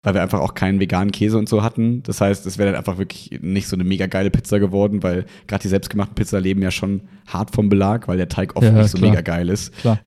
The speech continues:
Speaker 1: Ähm, und wenn dann halt da wirklich nur Paprika, Tomatensoße,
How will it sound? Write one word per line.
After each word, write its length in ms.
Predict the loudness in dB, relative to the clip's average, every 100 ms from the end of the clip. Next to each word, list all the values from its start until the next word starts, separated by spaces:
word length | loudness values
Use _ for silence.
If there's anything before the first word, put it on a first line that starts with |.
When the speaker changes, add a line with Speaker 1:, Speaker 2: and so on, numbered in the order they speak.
| -2
Speaker 1:
Ähm, 300 | -2 -2 -4
und 120 | -2
wenn 60 | -2
dann 140 | -2
halt 120 | -2
da 140 | -2 -4
wirklich 180 | -4
nur 120 | -2 0
Paprika, 420 | 0 0 0 0
Tomatensoße, 760 | 2 2 2 2 0 2 2